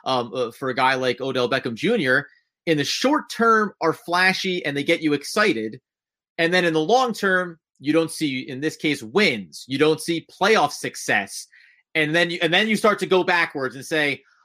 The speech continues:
"Oh, right. What was the thing, <laughs> what was the thing that we chose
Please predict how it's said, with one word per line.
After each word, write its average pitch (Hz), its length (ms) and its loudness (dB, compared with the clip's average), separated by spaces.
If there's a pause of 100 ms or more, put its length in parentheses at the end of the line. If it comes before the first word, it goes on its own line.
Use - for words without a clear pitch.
(160)
"Oh, 208 160 -2
right. 226 400 2 (360)
What 214 360 0
was 240 160 8
the 226 100 4
thing, - 320 0
<laughs> - 80 -20
what 196 200 0
was 226 120 6
the 214 100 2
thing 214 240 0
that 196 100 -2
we 185 100 -4
chose 180 440 0